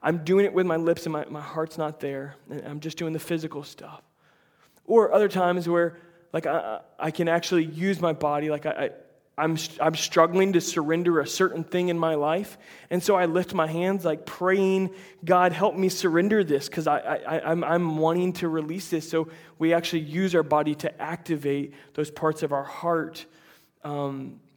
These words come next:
and mind that are struggling to connect and struggling to focus. A lot of times, uh, uh, again, 'cause most of my life understanding this whole worship thing, particularly in the, in the public, uh, or communal,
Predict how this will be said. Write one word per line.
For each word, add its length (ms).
and 220
mind 400
that 80
are 80
struggling 800
to 300
connect 520
and 140
struggling 600
to 140
focus. 640
A 60
lot 100
of 60
times, 360
uh, 440
uh, 40
again, 280
'cause 240
most 300
of 80
my 180
life 380
understanding 480
this 100
whole 180
worship 440
thing, 440
particularly 720
in 100
the, 60
in 100
the 80
public, 720
uh, 240
or 280
communal, 580